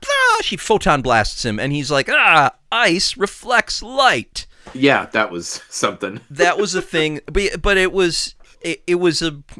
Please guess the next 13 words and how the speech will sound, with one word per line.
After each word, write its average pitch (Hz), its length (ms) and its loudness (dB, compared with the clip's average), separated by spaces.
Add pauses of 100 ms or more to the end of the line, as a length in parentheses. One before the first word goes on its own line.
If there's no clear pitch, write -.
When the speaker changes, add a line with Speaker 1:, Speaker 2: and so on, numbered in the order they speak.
Speaker 1:
reasonable, 175 1080 -4
I, 151 140 -2 (180)
this 147 200 -8
is, 135 120 -10 (100)
I, - 80 -10 (180)
I 127 80 -4
swear 127 300 -2
this 107 140 -6
was 104 120 -8
all 117 140 0
going 117 280 -4
back 107 280 -2
here 107 420 -4